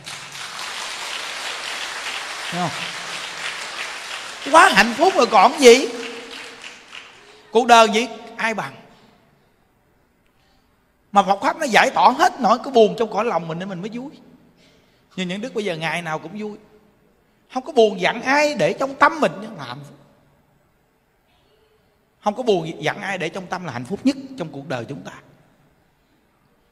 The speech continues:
Nên mấy cô mà muốn tu mà có người mình nó sáng sủa, vui vẻ, càng tu càng đẹp thì làm sao? Vui vẻ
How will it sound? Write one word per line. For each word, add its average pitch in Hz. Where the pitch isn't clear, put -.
Nên 208
mấy 247
cô 226
mà 185
muốn 170
tu 233
mà 151
có 254
người 202
mình 151
nó 175
sáng 311
sủa, 175
vui 285
vẻ, 151
càng 151
tu 214
càng 139
đẹp 131
thì 151
làm 147
sao? 175
Vui 285
vẻ 160